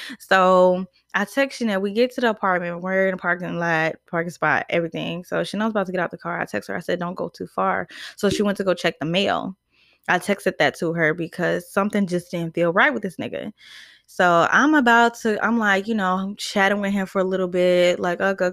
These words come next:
uh, cool. Um, I'll see you later." As soon as I tried to get out the motherfuck-, y'all, y'all, this nigga tried to pull off with me in the car. Like, straight pull off with, I jumped out the motherfucking car.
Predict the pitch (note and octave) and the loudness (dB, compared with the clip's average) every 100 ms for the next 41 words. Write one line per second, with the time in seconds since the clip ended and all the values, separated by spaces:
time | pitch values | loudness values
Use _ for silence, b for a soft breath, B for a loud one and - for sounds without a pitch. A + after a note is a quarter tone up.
0 | - G#3+ G#3+ G#3 - A3 G#3+ G#3 G#3 F#3 | 0 2 2 0 -2 -2 0 0 0 -2
1 | F3+ - - - D#3+ E3 - F3 F#3 G3 | -6 -10 -12 -8 -6 -6 -4 -4 0 0
2 | G3+ G3 G3 B B B B - A3 A3+ | 0 0 -2 B B B B -6 0 2
3 | A#3+ A#3 G3 F#3+ G3 F3 - E3+ - F3 | 2 0 0 -2 -2 -2 0 0 -2 -6
4 | F3+ F3 E3 E3+ - _ - F3 D3 C#3+ | -6 -6 -6 -8 -8 _ -8 -2 -2 -2
5 | F#3 G3 G3 A#3+ E3+ D#3+ D#3+ E3 F#3 G3 | -6 -10 -14 -10 -8 -6 -8 -12 -14 -4
6 | G3 A#3+ B3+ C4+ C4+ G3+ F3 F#3 F3+ E3+ | 0 0 0 2 0 0 0 2 2 0
7 | E3+ E3 - D3+ - B2+ C2+ - - _ | -4 -4 -4 -4 -4 -4 -4 -6 -12 _
8 | _ _ _ _ _ _ _ _ F3+ F3+ | _ _ _ _ _ _ _ _ 0 0
9 | - G3 E3+ - G3+ F#3+ E3+ E3+ E3+ - | 2 2 2 0 2 4 4 0 -8 -4
10 | F3 G3+ A3 A3 F#3 F#3 F#3 - E3+ F3 | 0 2 2 2 -2 -4 -2 0 -2 -2
11 | D#3+ E3 D#3+ - E3+ D3+ C3 - | -6 -6 -8 -10 -12 -8 -8 -10